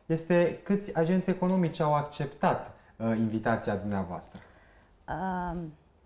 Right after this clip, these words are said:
Speaker 2: aceaste, aceste burse a locurilor de muncă au un impact, uh, foarte important asupra populației din județul Satu Mare.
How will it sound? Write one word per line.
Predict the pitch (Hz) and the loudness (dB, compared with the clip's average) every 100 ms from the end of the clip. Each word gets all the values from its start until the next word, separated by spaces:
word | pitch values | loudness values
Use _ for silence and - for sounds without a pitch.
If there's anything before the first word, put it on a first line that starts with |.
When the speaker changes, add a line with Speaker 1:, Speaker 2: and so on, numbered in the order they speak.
| _ | _
Speaker 2:
aceaste, | - 180 202 196 196 220 208 202 | -8 -6 -2 -2 -2 -2 0 0
aceste | 220 196 202 - | -2 -4 -4 -4
burse | 175 165 226 226 - | -4 -2 -2 -2 -2
a | 165 | 0
locurilor | 170 165 180 170 165 160 | 0 -4 -4 0 0 -2
de | 151 | -4
muncă | 160 160 170 165 190 208 202 - | -4 -4 -6 -2 0 0 -2 -8
au | - 190 196 190 | -6 -2 0 0
un | 190 | -2
impact, | 175 170 190 196 - | -4 -2 -2 -2 -6
uh, | 180 180 180 | -2 -2 -2
foarte | 196 190 - | -4 -4 -2
important | 185 180 165 160 - 170 175 - | -2 -2 -4 -6 -2 -2 -2 -4
asupra | - - 175 - 180 175 | -6 -8 -6 0 0 0
populației | 175 156 180 170 175 - 170 175 165 | -4 -6 -2 0 -2 -4 -4 -4 -4
din | 175 170 | -6 -6
județul | 165 156 165 165 | -6 -6 -6 -6
Satu | 165 - 160 156 160 | -6 -4 -4 -4 -6
Mare. | 143 123 | -6 -8